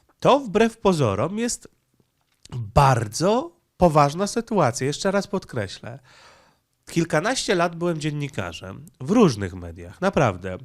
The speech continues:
Pracowałem i dla portali internetowych, i dla gazet, i dla telewizji zdarzyło się pracować. I drodzy państwo, co prawda nie jestem już dziennikarzem od wielu lat,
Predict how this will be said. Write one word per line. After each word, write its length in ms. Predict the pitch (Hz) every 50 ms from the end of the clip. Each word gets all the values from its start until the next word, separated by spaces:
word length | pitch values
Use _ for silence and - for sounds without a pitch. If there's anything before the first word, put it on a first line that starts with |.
| - _ -
Pracowałem 680 | 175 185 175 - 175 147 135 123 117 104 98 101 -
i 80 | -
dla 140 | 98 95 90
portali 680 | - - 92 - - 151 175 185 180 175 165 160 156 151 - - - - - - _ _ -
internetowych, 960 | 151 147 - 151 147 143 139 147 143 - 151 139 131 110 104 95 - -
i 40 | 110
dla 220 | 92 - 90 90 98
gazet, 500 | 104 156 180 185 165 147 143 123 - 180
i 60 | 156
dla 160 | 139 131 120
telewizji 560 | 127 - 104 104 104 107 165 185 170 170 170
zdarzyło 460 | 151 143 151 147 135 147 143 143 143
się 220 | 131 - 143 135 127
pracować. 680 | - 135 131 - - 113 92 95 113 156 214 - - _ _ _ _ _ _ _ _ _ _ _ _ _ _ _ _ _ _ _ _ _ _ _ _ _ _
I 220 | - 147 165 196 180
drodzy 380 | 165 160 160 180 170 160 165
państwo, 400 | - - 143 160 175 165 - 175
co 160 | 160 - 143 120
prawda 420 | - - 151 175 185 170 156 165
nie 120 | 151 151
jestem 240 | 151 143 - 156 143
już 120 | 139 131 120
dziennikarzem 640 | - 139 127 131 120 131 143 135 - - 139 135
od 120 | 131 120
wielu 240 | 120 135 135 131 131
lat, 320 | 127 110 82 85 101 -